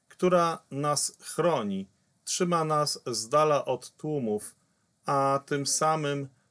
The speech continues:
pozwoli nam patrzeć na wszystko z góry, z Bożego punktu widzenia, jak to pokazuje nam Słowo Boże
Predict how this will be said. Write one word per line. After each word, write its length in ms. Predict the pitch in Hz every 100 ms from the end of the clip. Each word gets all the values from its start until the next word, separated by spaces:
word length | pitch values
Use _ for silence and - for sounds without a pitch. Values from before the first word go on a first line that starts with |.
| _ -
pozwoli 600 | 127 107 113 156 165 127
nam 280 | 117 117
patrzeć 800 | 104 135 139 - - 110 104 - -
na 460 | 120 117 120 117
wszystko 800 | 117 - 160 170 - - 165 156
z 100 | 127
góry, 440 | 120 143 117 202 202 _ _ _ _
z 140 | 107
Bożego 680 | 107 131 127 110 147 143 135
punktu 540 | 127 127 120 - 123 107
widzenia, 600 | 110 101 107 95 92 95 - _ _ _ -
jak 260 | 117 110
to 400 | - 113 107 110 _
pokazuje 540 | 113 101 117 123 135
nam 200 | 117 113
Słowo 360 | 113 147 139 127
Boże 420 | 120 143 139 135